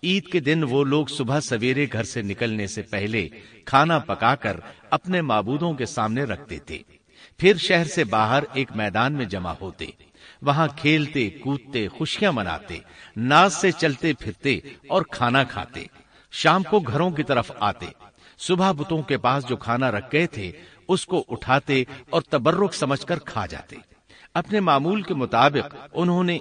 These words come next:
عید کی تیاری کر لی، لیکن ابراہیم علیہ السلام تیار نہ ہوئے، اس لیے کہ وہ تو ان کے ساتھ جانے کا ارادہ ہی نہیں رکھتے تھے۔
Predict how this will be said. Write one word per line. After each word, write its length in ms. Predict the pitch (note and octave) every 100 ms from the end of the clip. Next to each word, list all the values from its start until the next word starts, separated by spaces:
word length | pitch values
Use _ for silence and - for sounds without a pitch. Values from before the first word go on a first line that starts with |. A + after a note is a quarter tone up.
| -
عید 260 | D#3+ F3 -
کی 60 |
تیاری 500 | - C3 G#2 A2 A#2
کر 240 | B2 G2+ D#2+
لی، 140 | E2+ D#2+ F#2+ _ _ -
لیکن 320 | E3 F#3 A3+ G#3+
ابراہیم 500 | - C#3+ C3+ A#2+ D#3+ F3
علیہ 160 | B2+ A#2+
السلام 540 | B2 - A2+ A2 C3+
تیار 400 | B2+ A2 G#2 A2+
نہ 140 | F2+ F2
ہوئے، 320 | D#2 E2+ D2 - - _ - -
اس 220 | D#3 -
لیے 260 | F3+ F3 G#2+
کہ 360 | - - - C3+
وہ 200 | C3 F3+
تو 220 | G3+ G#3
ان 140 | E3+ D3
کے 140 | -
ساتھ 280 | - D3 B2+
جانے 280 | B2 B2 C#3
کا 180 | D3+ D#3
ارادہ 380 | A#2 A#2 A2+ G#2+
ہی 180 | F#2 D3+
نہیں 240 | G3 C#3+
رکھتے 300 | A2 F2+ G2+
تھے۔ 220 | E2+ D2+